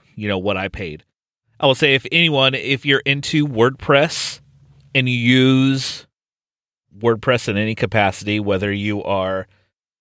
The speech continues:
whether you are new to WordPress, you're a little more into it,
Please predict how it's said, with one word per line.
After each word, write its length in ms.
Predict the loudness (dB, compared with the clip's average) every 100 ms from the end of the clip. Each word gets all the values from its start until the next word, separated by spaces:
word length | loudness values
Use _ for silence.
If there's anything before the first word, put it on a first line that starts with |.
| _
whether 280 | 0 2 4
you 180 | 4 4
are 100 | 4
new 300 | 2 2 4
to 100 | 4
WordPress, 920 | 4 2 0 0 2 0 -6 -12 -16 _ _ _
you're 380 | -4 -2 0 -2
a 100 | -4
little 320 | 0 2 2
more 540 | 2 2 4 4 0 -6 _ _ _ _
into 420 | 0 0 0 4
it, 220 | 4 4